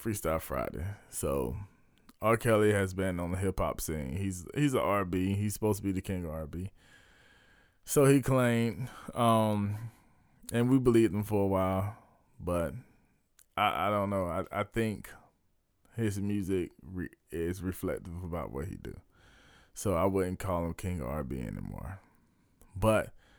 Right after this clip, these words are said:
what I will stand on now, and what I'm talking about now, is in our community,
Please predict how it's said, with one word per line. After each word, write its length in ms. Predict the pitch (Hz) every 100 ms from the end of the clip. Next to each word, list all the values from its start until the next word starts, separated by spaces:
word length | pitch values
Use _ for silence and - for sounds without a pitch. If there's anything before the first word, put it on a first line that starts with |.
| _ _ _ _ _ -
what 200 | 104 104
I 120 | 101
will 600 | 95 117 160 165 160 151 151 156
stand 380 | - - 117 107
on 160 | 95 95
now, 240 | 101 90
and 160 | 95 98
what 160 | 104
I'm 100 | 104
talking 280 | 101 98 98
about 180 | 90 90
now, 160 | 92
is 120 | 92 -
in 160 | 127
our 200 | 135 127
community, 720 | 117 113 117 110 101 98 101